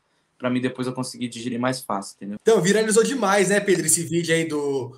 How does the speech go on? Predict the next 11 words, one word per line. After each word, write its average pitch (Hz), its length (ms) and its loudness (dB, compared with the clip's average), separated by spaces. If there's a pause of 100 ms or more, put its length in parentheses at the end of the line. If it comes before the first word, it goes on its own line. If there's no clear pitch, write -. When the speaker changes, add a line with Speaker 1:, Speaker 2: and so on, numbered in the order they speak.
(120)
Speaker 2:
do 135 140 -2
F 160 280 0
K. 165 540 0
Mas 202 220 0
o 233 60 6
F 240 180 2
K, 196 300 2
você 175 320 0
também 190 240 -2
falou 175 260 0
que 151 500 -4